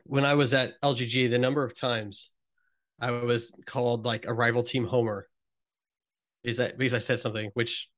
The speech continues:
was always so funny, especially when I was called an O U homer. I, I, I don't know, I kinda took pride in that. I love being called an O U homer.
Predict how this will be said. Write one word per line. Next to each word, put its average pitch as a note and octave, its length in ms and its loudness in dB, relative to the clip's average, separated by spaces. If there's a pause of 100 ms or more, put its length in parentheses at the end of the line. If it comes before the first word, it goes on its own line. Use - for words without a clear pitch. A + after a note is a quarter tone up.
(140)
was B2 120 -2
always D3 200 2
so C3+ 100 2
funny, A#2+ 180 -2
especially F#3+ 360 -2
when D3+ 60 2
I - 20 0
was C3 100 -6
called C3+ 160 -4
an A#2+ 80 -2
O A2+ 40 0
U A2 200 -4
homer. F#2+ 240 -12
I, A#2+ 160 0
I, A#2 480 -6 (380)
I C3+ 60 0
don't C3+ 40 2
know, A#2+ 60 2
I A#2 60 -2
kinda C#3+ 200 -2
took A#2+ 160 -8
pride A2 240 -6
in G2 80 -10
that. F#2+ 180 -14
I A2+ 60 -10
love A2+ 160 -6
being A2 160 -6
called G#2+ 220 -12
an G2 60 -10
O - 20 -10
U G2+ 180 -12
homer. F#2+ 260 -16